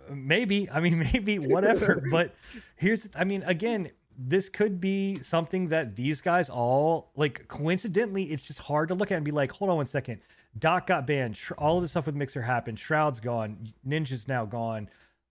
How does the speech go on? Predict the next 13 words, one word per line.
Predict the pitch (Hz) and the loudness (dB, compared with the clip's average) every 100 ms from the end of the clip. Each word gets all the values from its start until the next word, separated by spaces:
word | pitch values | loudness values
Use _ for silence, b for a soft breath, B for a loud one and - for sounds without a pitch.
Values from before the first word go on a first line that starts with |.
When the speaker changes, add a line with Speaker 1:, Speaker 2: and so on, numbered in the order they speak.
| _ - | _ -2
Speaker 1:
And | 147 143 135 | 2 2 2
Speaker 2:
Mm-hmm. | 127 | 2
Speaker 1:
all | 147 | 4
of | 175 | 4
a | |
sudden | 180 180 165 | 2 2 2
now | 135 123 | 2 2
Brime | 101 107 113 147 | 2 0 2 0
shows | - 180 165 | 2 0 2
up | 175 170 165 | 2 2 0
and, | 135 135 127 120 120 | 0 2 2 0 -4
you | |
know, | 123 | -4